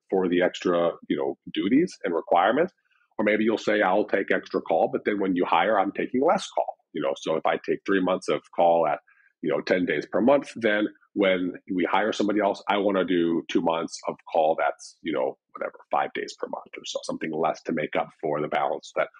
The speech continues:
over a quarter or over a biannual period or a year period, that my call would have been the same regardless. So I think there's ways that you can have a reasonable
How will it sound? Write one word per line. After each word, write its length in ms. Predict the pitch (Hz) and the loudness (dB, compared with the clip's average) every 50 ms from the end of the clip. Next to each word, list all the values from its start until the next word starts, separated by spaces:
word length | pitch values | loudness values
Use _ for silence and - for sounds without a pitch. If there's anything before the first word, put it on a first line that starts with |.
| - _ _ _ _ _ - | -20 _ _ _ _ _ 2
over 280 | 113 107 101 101 110 | 4 4 4 4 0
a 60 | - - _ - | 0 -2 _ 4
quarter 460 | - 170 160 156 160 156 156 156 156 - _ _ _ - | 6 6 6 6 4 0 0 -2 -4 -10 _ _ _ -2
or 120 | - 175 - - | -2 -2 0 0
over 300 | 101 98 95 92 90 - - 85 | -2 -2 0 -2 -2 -2 -4 -6
a 260 | 80 78 78 82 80 | -6 -4 -4 -6 -4
biannual 520 | 80 82 95 98 95 92 87 85 82 80 - | -2 0 0 2 0 0 -2 -4 -6 -6 0
period 340 | - 139 131 127 131 120 | 2 4 4 6 4 4
or 140 | 101 85 80 | 2 0 -2
a 60 | 82 | -2
year 260 | 90 95 113 135 147 143 | 0 2 2 2 2 2
period, 460 | - 151 147 139 135 135 135 - - | 4 4 4 4 4 4 2 0 0
that 200 | 101 98 - 113 | -2 -4 -2 -2
my 140 | 98 95 - - _ - | -4 -4 -4 -6 _ 0
call 300 | - 131 113 92 82 80 | 2 4 4 4 2 -2
would 120 | 87 90 95 | -4 -4 -4
have 140 | 87 76 - | -4 -6 -8
been 140 | 82 80 73 | -12 -12 -12
the 80 | 71 | -12
same 260 | - - - 76 73 69 65 | -12 -10 -10 -10 -10 -10 -8
regardless. 520 | 65 67 - - 64 62 - _ _ - | -10 -8 -6 -4 -6 -6 -6 _ _ -16
So 260 | - - - 78 - _ _ - - - - - - | -12 -8 -6 -6 -8 _ _ -20 -20 -20 -10 -2 -2
I 80 | 120 | -2
think 280 | 107 - - 185 185 190 | -2 0 0 0 2 2
there's 220 | - 151 127 110 | 2 2 2 2
ways 360 | 113 107 101 92 101 123 135 127 | 2 0 0 2 4 4 4 2
that 120 | 113 - | 2 0
you 120 | 104 101 | 0 -2
can 120 | - 95 90 | -2 -2 -2
have 260 | - 92 87 90 90 90 _ - - | -2 -2 -2 -2 -4 -4 _ -8 -8
a 100 | 92 78 | -8 -6
reasonable 960 | 78 82 90 92 98 104 98 113 107 107 98 98 101 98 95 90 87 85 | -4 -2 0 2 2 2 2 2 2 2 2 2 2 2 2 0 -2 -4